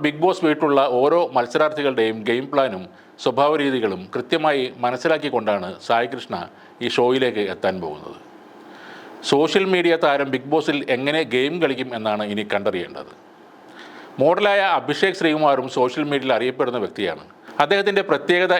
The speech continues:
എന്തെന്നാൽ എൽ ജി ബി ടി ക്യു വിരുദ്ധനാണ് എന്നതാണ്. ട്രാൻസ്ജെൻഡർ വിരുദ്ധ പ്രസ്താവനകളും പോസ്റ്റുകളും കാരണം അഭിഷേകിൻ്റെ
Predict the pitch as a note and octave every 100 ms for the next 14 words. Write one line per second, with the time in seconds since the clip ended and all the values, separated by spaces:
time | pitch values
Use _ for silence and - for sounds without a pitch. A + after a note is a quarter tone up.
0 | C#3+ C3+ C#3 A2+ F#2 F#2 - - - -
1 | - D3 E3+ F3 A3 G#3+ E3 D#3 D#3+ D3+
2 | D#3+ D3+ A#2 C3+ D3 D#3+ C#3+ A#2 F#2+ F2
3 | D3+ - - - - - - C#3 D3+ E3+
4 | F#3+ F3 E3 C#3+ C3+ D3 D3 - D3+ D3
5 | D3 C3+ A#2+ A2+ - B2 - D3+ C#3+ B2+
6 | G#2+ G2+ F2 - - - - B2 C#3+ E3
7 | D#3+ D3+ A2+